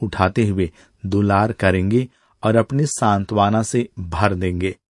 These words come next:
श्रोताओ, मुक्तिदाता यीशु ख्रिस्त का प्रेम हमारे लिए क्रूस के काठ में पूर्ण रूपेण व्यक्त किया गया है, जहां हम उन्हें सारी मानवता के लिए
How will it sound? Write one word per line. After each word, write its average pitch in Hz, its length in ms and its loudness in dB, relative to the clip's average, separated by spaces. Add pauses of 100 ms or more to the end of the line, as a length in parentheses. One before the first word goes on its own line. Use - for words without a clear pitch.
(540)
श्रोताओ, 92 560 0 (600)
मुक्तिदाता 147 560 4
यीशु 117 320 0
ख्रिस्त - 380 -2
का 95 160 0
प्रेम 110 400 0 (200)
हमारे 104 360 4
लिए 92 260 -4 (340)
क्रूस 139 260 0 (120)
के 156 100 0
काठ 110 420 0
में 131 140 0 (160)
पूर्ण 127 360 0
रूपेण 110 560 0 (180)
व्यक्त 104 380 -2
किया 98 320 0
गया 90 220 0
है, 85 220 -2 (380)
जहां 113 280 2
हम 143 280 2 (180)
उन्हें 123 360 2
सारी 131 460 0
मानवता 107 500 0
के 104 180 -4
लिए 110 240 0